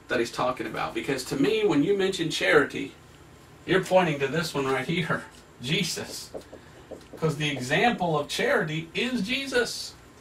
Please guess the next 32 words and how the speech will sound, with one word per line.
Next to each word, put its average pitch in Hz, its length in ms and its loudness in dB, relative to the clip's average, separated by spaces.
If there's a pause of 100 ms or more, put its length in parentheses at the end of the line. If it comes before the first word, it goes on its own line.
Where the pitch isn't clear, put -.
(380)
Look 247 160 6
at 233 80 8
that. - 220 4 (500)
Uh, 160 260 2
a 151 100 -2
verse, 180 340 2
verse 156 340 2
four, 226 280 6
"Charity 196 360 4
suffereth 185 440 2
long." 170 300 6
Well, 127 120 -4
Jesus 175 320 2
sure 180 180 2
suffered 170 400 2
long 165 320 4
on 139 120 8
the 139 60 6
cross - 380 -2
and 131 160 -6
dying 147 320 4
for 117 140 -8 (120)
all 170 220 6
of 139 80 2
our - 140 -2
sins. - 500 -6 (580)
"Charity 190 340 10
is 160 100 8
kind." 147 420 2
Christ - 340 -2
was 165 140 2
kind. 120 380 -6